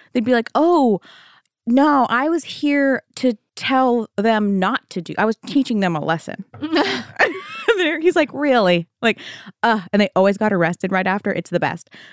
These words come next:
Speaker 1: So they started doing it on YouTube called Hansen versus Predator.
Speaker 2: Oh, wow.
Speaker 1: I know.
Speaker 2: Maybe I should check it out.
Speaker 1: You should. It's the excuses these men think of on the spot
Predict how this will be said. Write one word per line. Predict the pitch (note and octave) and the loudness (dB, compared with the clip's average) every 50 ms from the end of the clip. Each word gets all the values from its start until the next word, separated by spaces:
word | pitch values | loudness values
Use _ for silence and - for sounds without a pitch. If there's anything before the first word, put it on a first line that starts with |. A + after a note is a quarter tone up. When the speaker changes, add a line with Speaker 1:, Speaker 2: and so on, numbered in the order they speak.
| - _ - | -20 _ -16
Speaker 1:
So | - - A#3+ A3+ G#3+ G#3+ G#3 - F#3+ | -4 0 2 2 4 2 2 0 2
they | G#3 A3 A#3 | 2 4 4
started | A#3 - B3+ A#3+ A#3+ G#3 | 4 2 2 2 2 2
doing | A3+ A#3 G#3 G3+ | 2 2 2 2
it | - - | 0 -2
on | G3 F#3 F#3 | -2 0 2
YouTube | G#3+ C#4+ C#4+ - - G3+ E3 - | 2 2 2 2 -2 -4 -4 -4
called | - E3 D3 - _ - | -6 -8 -8 -8 _ -10
Hansen | - - G#3 F#3+ - E3+ D#3 | -6 -4 -4 -4 -4 -6 -8
versus | D#3 - - F3+ - - - _ | -6 -8 -10 -10 -12 -14 -10 _
Predator. | - - - - - - - - G#3 | -4 -4 -4 -4 -6 -6 -6 -6 -4
Speaker 2:
Oh, | G#3+ A3 A#3+ D4 A#4+ B4+ F#4+ A3+ | -2 0 0 0 0 0 0 0
wow. | A3+ A3 A#3+ A4+ B4+ A#4+ G#4 D4 A#3+ A#3 G#3+ | 0 0 0 0 0 0 0 0 -2 -2 -2
Speaker 1:
I | - C4 C#4+ D4 C#4+ | -2 -2 -2 -2 -2
know. | C4+ C4 B3+ B3+ C#4+ F#4 G#4+ G#4 F#4 D4+ A#3+ A3+ G#3 G3 | -2 -2 0 0 -2 -2 -2 0 0 0 0 0 0 0
Speaker 2:
Maybe | F#3+ F#3 F#3+ G3 - - | 0 0 0 0 -2 -2
I | - | -4
should | - - E4+ | -8 -10 -14
check | - - E4+ F4 - | -12 -12 -12 -12 -10
it | E4 | -8
out. | C4 A#3+ D4 A#4+ | -6 -4 -2 -2
Speaker 1:
You | B4+ A#3+ G3 F3 F#3+ | 0 0 0 2 2
should. | B3+ A3+ A3 | 0 0 0
It's | - A3 G#3+ - - _ _ _ _ _ _ _ _ - | -2 -4 -6 -6 -10 _ _ _ _ _ _ _ _ -16
the | G3+ G3+ C4 C4+ - - _ _ _ - | -2 2 4 4 4 2 _ _ _ -2
excuses | B3+ - - - - - - G#3 G#3 A#3+ - - F4 F#4 G4 F#4+ E4+ | -2 -2 -4 -10 -8 -4 -2 0 0 0 0 0 0 0 0 0 -2
these | - A3+ A3+ A3+ | -2 -2 -2 -2
men | G#3 F#3+ F3 E3+ F3 F3+ G3 G#3 - - | -2 0 0 0 2 0 0 -2 -2 -2
think | - F3 D#3+ E3+ F3 G3+ | -2 0 0 0 0 0
of | G#3+ G#3+ G#3 - | 0 0 0 -2
on | - C#3+ D3+ D#3+ | -2 -2 -2 -2
the | D#3+ | -4
spot | E3+ - - - C3+ C#3 D3+ A3+ D4 - | -6 -6 -4 -4 -2 -2 -2 -2 -4 -6